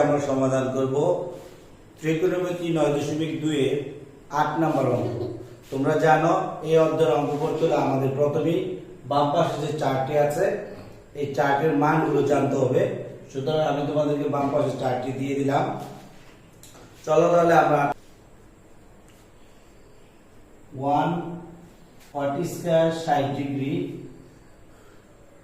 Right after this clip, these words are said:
ওয়ান প্লাস ফর্টি স্কয়ার ষাট ডিগ্রি। তাহলে আট নম্বর অঙ্কটি শুরু করি। এখানে বলা আছে ওয়ান মাইনাস ফর্টি স্কয়ার ষাট ডিগ্রি, ওয়ান প্লাস ফর্টি স্কয়ার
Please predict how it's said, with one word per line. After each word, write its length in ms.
ওয়ান 260
প্লাস 400
ফর্টি 400
স্কয়ার 360
ষাট 260
ডিগ্রি। 260
তাহলে 260
আট 160
নম্বর 260
অঙ্কটি 220
শুরু 140
করি। 160
এখানে 300
বলা 200
আছে 120
ওয়ান 200
মাইনাস 300
ফর্টি 320
স্কয়ার 280
ষাট 160
ডিগ্রি, 260
ওয়ান 220
প্লাস 240
ফর্টি 320
স্কয়ার 280